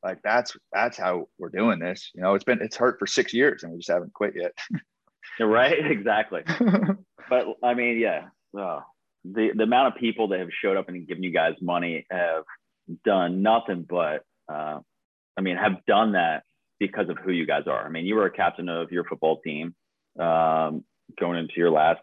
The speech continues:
Speaker 2: year. Um, you've always been a natural leader on the field. And I mean, I read a quote, uh, from, uh, your coach at Colgate. See if I can bring this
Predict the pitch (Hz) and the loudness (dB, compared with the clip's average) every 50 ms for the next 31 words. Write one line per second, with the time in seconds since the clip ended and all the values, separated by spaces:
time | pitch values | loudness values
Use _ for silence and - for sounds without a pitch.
0 | - - 73 71 80 92 - _ _ _ _ _ _ _ _ _ _ - 85 85 | -2 -2 -2 0 0 -2 -4 _ _ _ _ _ _ _ _ _ _ -4 -2 0
1 | 85 90 98 101 98 - 113 131 139 127 113 95 - 113 110 123 123 113 104 95 | 2 2 2 2 2 4 4 4 6 4 2 2 2 0 0 0 -2 -2 -4 -6
2 | - - _ _ _ _ _ _ _ _ _ _ _ _ - 117 127 127 123 - | -8 -12 _ _ _ _ _ _ _ _ _ _ _ _ -6 -4 -2 -2 -2 -2
3 | - 110 104 123 120 110 107 101 85 78 - - 143 147 113 - - - _ _ | -4 -4 -4 -2 -2 -2 -2 -4 -6 -10 -10 -8 -6 -6 -6 -6 -8 -12 _ _
4 | _ _ _ _ _ _ _ _ _ _ _ _ _ _ _ _ _ _ _ _ | _ _ _ _ _ _ _ _ _ _ _ _ _ _ _ _ _ _ _ _
5 | _ _ _ _ _ _ _ - 104 104 101 104 101 85 78 92 98 104 101 117 | _ _ _ _ _ _ _ -6 -4 -4 -2 -2 -2 0 0 0 2 2 2 2
6 | 107 95 - - - 120 117 117 110 - - - - 90 90 85 82 - - - | 2 0 -2 -2 0 2 2 4 2 0 -2 -6 -6 -6 -6 -6 -8 -14 -12 -6
7 | 98 95 90 90 87 85 87 85 82 85 82 80 76 73 73 - _ _ _ _ | -4 -2 0 0 -2 -2 -4 -4 -4 -2 -2 -2 -2 -4 -6 -10 _ _ _ _
8 | _ _ _ _ _ _ _ 95 95 - - 113 98 92 - - - - - 113 | _ _ _ _ _ _ _ -2 -2 0 2 0 0 0 0 -6 -10 -6 -2 2
9 | 131 160 123 95 90 78 76 85 101 - _ _ _ _ _ _ _ _ _ _ | 2 4 4 2 2 0 0 0 -2 -4 _ _ _ _ _ _ _ _ _ _
10 | _ _ _ _ - 95 85 82 76 78 73 76 - 82 78 78 76 | _ _ _ _ -10 -8 -6 -6 -6 -8 -8 -8 -8 -6 -6 -6 -4